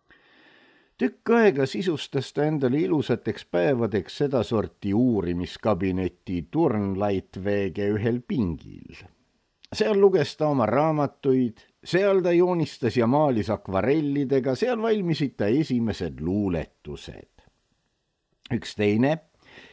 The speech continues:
hiljem eelistatud koht oli veelgi üksildasem ja varjatum. Poolel teel Kalvarienbergilt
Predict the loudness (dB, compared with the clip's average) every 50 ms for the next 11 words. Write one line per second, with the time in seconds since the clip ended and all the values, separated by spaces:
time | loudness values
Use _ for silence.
0 | -4 0 2 4 4 6 6 6 4 4 4 2 2 2 0 0 -4 -6 -6 -4
1 | -4 -4 -4 -4 -6 -6 -4 _ -2 -2 -2 -2 -6 -6 -2 -2 0 0 -2 -4
2 | -6 -2 2 4 4 4 4 2 0 -2 -4 -4 -2 0 2 2 2 2 -2 -6
3 | -6 -4 -4 -4 -4 -4 -4 -4 -2 -4 -2 0 0 0 2 2 2 2 2 0
4 | -2 -4 -6 -10 -14 _ _ -12 -12 -10 -10 -12 -16 -20 _ _ _ _ _ _
5 | _ _ _ _ _ _ _ _ _ _ _ _ _ _ _ _ _ _ _ _
6 | _ _ _ _ _ _ _ _ _ _ _ _ _ _ _ -6 -4 -2 2 4
7 | 4 6 4 4 2 2 2 4 4 4 2 2 0 0 -2 -2 -2 -2 0 -2
8 | -2 -2 -2 0 0 2 2 2 2 2 0 0 2 4 4 4 4 2 0 0
9 | 2 0 0 -2 -6 -14 -20 -20